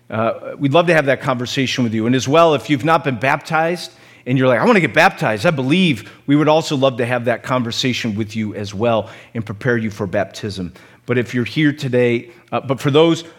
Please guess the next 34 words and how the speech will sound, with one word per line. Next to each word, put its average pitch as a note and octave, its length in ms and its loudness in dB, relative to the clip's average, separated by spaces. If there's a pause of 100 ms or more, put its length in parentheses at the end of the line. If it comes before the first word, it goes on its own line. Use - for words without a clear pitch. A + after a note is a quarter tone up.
this F#3 320 2
meal D#3+ 260 4
is C3 140 -2
reserved C3 340 0
for B2+ 100 -4
those A#2+ 300 0
who B2 80 -4
believe A2+ 720 -4 (240)
and G#2+ 100 -4
have G#2+ 60 -4
been A2 140 0
baptized G#2 720 -4
into G#2+ 260 -6
Christ F#2 320 -6
Jesus. E2+ 500 -10 (3500)
Let's, - 480 -2
um, A#2 440 2 (500)
pray D3 220 2
one C#3 340 0
last D3 320 0
time, D3+ 400 -4
and A2+ 160 -2
then A2+ 80 0
I'll A2 140 0
invite G#2+ 340 -4
you F#2+ 160 -10 (120)
to G2+ 100 -12
come F#2+ 180 -8
forward. D#2+ 380 -18 (800)
Father D#3+ 260 2
God, D#3 220 6
as A#2 120 -4
we D#3 140 4
approach D#3 560 0